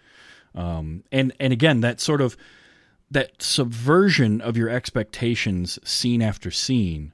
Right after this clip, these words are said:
I think helps or, or makes that happen too, because the scenes feel longer because now you're, like, you're setting yourself up and then it doesn't go that way.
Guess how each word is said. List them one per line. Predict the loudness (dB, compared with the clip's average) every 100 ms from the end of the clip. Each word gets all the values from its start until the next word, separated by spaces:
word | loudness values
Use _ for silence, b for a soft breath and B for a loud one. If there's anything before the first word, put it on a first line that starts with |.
| _
I | -8
think | -6 -4 -4 -6
helps | -10 -10 -8 -14 -8
or, | -6 -6 -6
or | -4
makes | 0 0 0
that | -4 -6
happen | -8 -12 -12 -16
too, | -10 -6 -6
because | -8 -10 -10
the | -8
scenes | -6 -2 -2 -2
feel | -4 -4 -2
longer | -2 -2 -2
because | -4 -8 -8
now | -6
you're, | -4 -6
like, | -8 -10
you're | -8
setting | -4 -2
yourself | -2 -4 -6 -4
up | -6
and | -4
then | -6
it | -6 -6
doesn't | -4 -2 -2
go | -2 0
that | -2 -6
way. | -8 -10